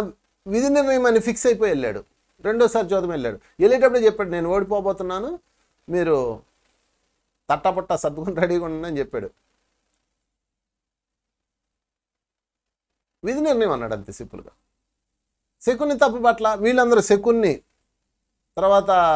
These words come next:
దుర్యోధనుడిని, అందరినీ శాపనార్థాలు పెట్టారు, తిట్టారు.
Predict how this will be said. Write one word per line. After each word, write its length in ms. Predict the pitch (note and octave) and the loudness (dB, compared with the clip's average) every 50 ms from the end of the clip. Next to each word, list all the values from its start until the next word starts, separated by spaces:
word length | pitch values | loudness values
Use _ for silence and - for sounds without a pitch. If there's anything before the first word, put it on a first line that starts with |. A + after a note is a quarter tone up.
| D3+ C#3 C#3 C#3 C3 B2+ | 4 2 2 0 0 0
దుర్యోధనుడిని, 640 | F3+ G#3+ B3 B3 A#3+ A#3 A3 G#3 G3 E3+ D3 B2+ A#2+ | 0 4 6 6 6 6 4 2 0 -2 -4 -4 -4
అందరినీ 420 | C#3+ G3+ A#3 A#3 A#3 A3 G#3 F3+ | -4 -4 -2 -2 -2 -2 -2 -2
శాపనార్థాలు 580 | - F#3 F3+ G3 F#3+ G#3 G#3 F#3+ F3 G3 F#3 F3 | 0 0 0 0 0 -2 -6 -4 -4 -4 -4 -4
పెట్టారు, 360 | F3+ F3 - F3 E3 E3+ D#3+ | -6 -4 -4 -4 -4 -4 -6
తిట్టారు. 560 | C#3+ F3+ F#3 F#3 F#3 - G3 F#3 F3+ E3+ | -4 -6 -6 -6 -6 -4 -2 -2 -2 -2